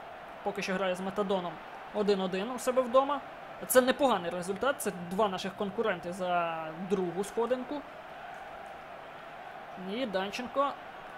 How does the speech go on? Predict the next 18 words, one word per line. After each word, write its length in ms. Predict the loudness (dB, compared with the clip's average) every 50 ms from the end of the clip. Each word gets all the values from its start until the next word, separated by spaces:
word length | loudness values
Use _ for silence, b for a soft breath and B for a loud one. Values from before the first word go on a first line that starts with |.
| -12 -12 -12 -12 -12 -12 -12 -12 -12 -12 -12 -12 -12 -12 -12 -12 -10 -10 -10 -12 -12 -12 -12 -12 -12 -10 -10 -12 -12 -10 -10 -10 -8 -6
Буде 200 | -4 -2 -2 -2
подача. 400 | 0 0 0 0 0 -2 -6 -8 -8 -10 -10 -10 -10 -8 -6
Буде 140 | -6 -6 -4
подача 460 | -2 0 2 4 4 4 4 2 0
і 80 | 0
треба 300 | 0 0 0 0 2 2
вигравати, 480 | 2 2 4 4 6 6 6 6 6 4
але 160 | 4 4 2
Тейку 460 | 2 6 6 6 6 6 2 -2 -4 -4 -4 -6 -8 -8 -8 -8 -8 -10 -10 -10 -10 -10 -10 -10 -10 -10 -10 -10 -12 -12 -12 -12 -12 -14 -14 -14 -14 -14 -14 -14 -14 -14 -14 -14 -14 -14 -14 -14 -14 -14 -14 -14 -14 -14 -14 -14 -14 -14 -14 -14 -14 -14 -12 -8
обирає 340 | -8 -6 -4 -2 -2 -2 -2
правильну 400 | -2 -2 -2 -2 -2 -2 -6 -6 -4
позицію. 520 | -2 -2 -2 -2 -4 -4 -2 0 0 0 0
У 20 |
нас 240 | 0 -2 -4 -4 -4
Хачеріді 680 | -6 -6 -6 -4 -6 -4 -4 -4 -4 -2 -2 -4 -4 -4 -6 -8 -10 -6
просто 340 | -6 -6 -6 -6 -8 -8 -8 -8 -10
прохідний 380 | -10 -10 -4 -4 -2 -2 -2 -2
двір. 300 | -2 -2 -2 -2 -4